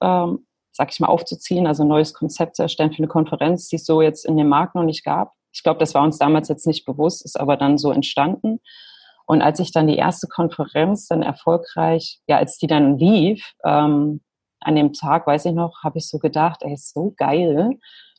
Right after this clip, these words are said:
Du hast jetzt so hundertzehn Prozent gegeben und so ein tolles Ergebnis erreicht.“ Ähm, nur wie viel geiler wär's eigentlich <laughs> noch,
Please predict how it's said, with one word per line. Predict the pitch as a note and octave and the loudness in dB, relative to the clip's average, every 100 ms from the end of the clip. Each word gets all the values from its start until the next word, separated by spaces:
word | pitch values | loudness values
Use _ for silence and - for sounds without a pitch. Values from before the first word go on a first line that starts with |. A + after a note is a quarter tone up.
| _ | _
Du | - | -8
hast | D#3 E3+ - | -4 -6 0
jetzt | F#3 F#3 | -2 0
so | E3+ D#3+ D3+ - _ | 2 2 0 -6 _
hundertzehn | C#3+ F#3+ G3 G3 F3 E3+ | -2 0 0 0 -2 0
Prozent | F3 E3+ F3 E3 | -2 -2 -2 -2
gegeben | E3 - D3+ F#3 G#3+ G3 | -2 -2 0 2 2 2
und | D#3 | 0
so | C#3+ D#3+ | 0 0
ein | E3+ | 0
tolles | - D#3 F3 | -2 -2 -2
Ergebnis | - C#3+ D#3+ C3+ C#3 | -4 -6 -6 -6 -6
erreicht.“ | B2+ C3+ C#3 E3 - - | -4 -2 -2 -4 -12 -6
Ähm, | D3 C#3+ D3 D3 D3 - _ _ _ - | -2 0 2 2 2 -4 _ _ _ 0
nur | D#3+ E3 E3 D#3 - - | 2 4 2 0 -4 -6
wie | D#3+ | -4
viel | F3 F3 D#3+ | -2 0 2
geiler | C#3 D3 F3+ | 2 2 2
wär's | C#3+ D3+ | 2 0
eigentlich | - D3 D#3+ - | -4 -4 -4 -2
<laughs> | |
noch, | - F3 | -2 -2